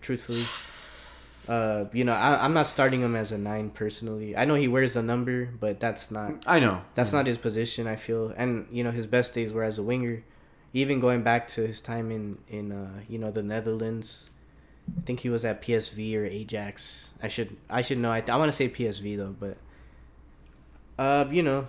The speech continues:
Speaker 1: that's football though. I, I, I think
Speaker 2: He's like one of those hybrids.
Speaker 1: Yeah, yeah.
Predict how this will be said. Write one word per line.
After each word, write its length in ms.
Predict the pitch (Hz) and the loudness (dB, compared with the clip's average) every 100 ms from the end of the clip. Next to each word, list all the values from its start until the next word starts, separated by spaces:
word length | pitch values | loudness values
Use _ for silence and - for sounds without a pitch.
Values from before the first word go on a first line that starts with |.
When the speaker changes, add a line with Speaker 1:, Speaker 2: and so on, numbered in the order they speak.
| - | -2
Speaker 1:
that's 160 | 131 | -2
football 400 | - 147 147 123 | 4 2 6 6
though. 200 | 120 120 | 6 6
I, 180 | 120 113 113 | 4 2 0
I, 140 | 117 | 4
I 80 | 139 | 4
think 260 | 139 127 - - | 4 -2 -6 -16
Speaker 2:
He's 180 | - 165 | -4 6
like 140 | 170 139 | 8 8
one 120 | 151 | 6
of 80 | 151 | 8
those 140 | 123 | 6
hybrids. 560 | 127 120 110 104 - - - - - - | 6 4 4 -2 -6 -14 -18 -20 -20 -6
Speaker 1:
Yeah, 480 | 165 160 131 107 113 | 4 6 6 2 -4
yeah. 360 | 113 110 104 | -6 -6 -6